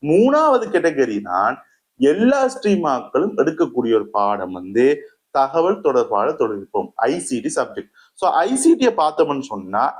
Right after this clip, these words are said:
எனி ஸ்ட்ரீம் இருக்கலாம். அதுல கட்டாயம் என்ன செய்யணும், ஒரு பாடமா நீங்க ஐ சி டி, ஏ எல் ஐ சி டி எடுத்து இருக்கணும். அது கட்டாயம். ஏ எல் ஐ சி டி எடுத்திருந்தீங்கன்னா நீங்க அப்ளை பண்ணலாம். So, ஆனா அதுல ஸ்பெஷலா நம்ம என்ன கொஞ்சம் பார்க்கணும் என்னன்னு சொன்னா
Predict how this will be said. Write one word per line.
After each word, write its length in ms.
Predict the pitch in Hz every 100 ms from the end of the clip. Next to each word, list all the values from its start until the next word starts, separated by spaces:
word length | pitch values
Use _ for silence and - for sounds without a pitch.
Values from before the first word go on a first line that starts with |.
| 127
எனி 320 | 139 196 277
ஸ்ட்ரீம் 360 | 349 - 190 151
இருக்கலாம். 540 | 123 - 107 104 104
அதுல 300 | - 123 151
கட்டாயம் 580 | - 165 165 214 202 180
என்ன 160 | 147 139
செய்யணும், 460 | 123 113 113 117 120 _ _ _ _ 123
ஒரு 160 | 147 202 202
பாடமா 500 | 156 139 123 - 139 170
நீங்க 160 | 147 156 -
ஐ 80 | 131 160
சி 120 | - 127 -
டி, 100 | 117 - 131
ஏ 100 | 151 139
எல் 140 | 151 - 123
ஐ 40 | 127 -
சி 120 | - 104
டி 80 | - 123
எடுத்து 260 | 123 - 143
இருக்கணும். 440 | 107 104 110 107 104 113
அது 140 | 117 -
கட்டாயம். 360 | 117 - 95 - _ _ - 123
ஏ 60 | 170
எல் 120 | 175 147
ஐ 20 | 156
சி 60 | 147
டி 80 | 131
எடுத்திருந்தீங்கன்னா 480 | 131 120 107 143 175
நீங்க 140 | 143 139
அப்ளை 220 | - 139 123
பண்ணலாம். 400 | 101 104 104 - - _ -
So, 80 | 151 139 - 160
ஆனா 180 | 139 131 - 156
அதுல 260 | 180 196 202 -
ஸ்பெஷலா 360 | 240 247 262 247
நம்ம 160 | 254 175
என்ன 160 | 175 180
கொஞ்சம் 260 | 170 147 135
பார்க்கணும் 340 | 143 147 147 127
என்னன்னு 340 | 107 101 101
சொன்னா 280 | _ 104 104